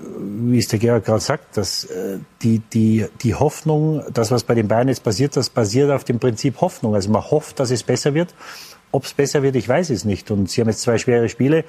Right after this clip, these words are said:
in Freiburg und dann gegen Lazio. Und dann, dann wird man sehen, ob, ob die Entscheidung, äh,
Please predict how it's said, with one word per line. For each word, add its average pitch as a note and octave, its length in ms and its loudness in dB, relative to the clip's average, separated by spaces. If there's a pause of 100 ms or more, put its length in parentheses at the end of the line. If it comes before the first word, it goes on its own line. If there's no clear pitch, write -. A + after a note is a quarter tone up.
(480)
in C3+ 160 2
Freiburg C3 360 2
und B2+ 180 -2
dann B2 100 0
gegen A#2 220 0
Lazio. B2+ 360 0
Und C#3 140 -2
dann, C3+ 400 0 (240)
dann C3 240 2
wird C3+ 140 2
man B2+ 160 2
sehen, D#3 240 0
ob, B2 180 0
ob - 240 -8
die B2 120 2
Entscheidung, B2+ 680 0
äh, A#2 500 0